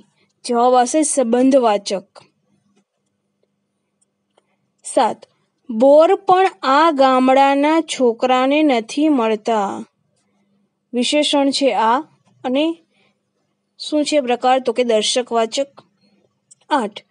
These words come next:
મૂડી નાખતા પહેલા સો ગણે ગાળીએ. વિશેષણ છે છો-,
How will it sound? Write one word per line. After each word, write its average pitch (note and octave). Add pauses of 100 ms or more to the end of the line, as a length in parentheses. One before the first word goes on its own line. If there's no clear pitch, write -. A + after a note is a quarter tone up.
(420)
મૂડી C#4+
નાખતા D4
પહેલા A#3+ (380)
સો D4 (180)
ગણે B3 (500)
ગાળીએ. A#3 (1800)
વિશેષણ C4
છે B3+
છો-, -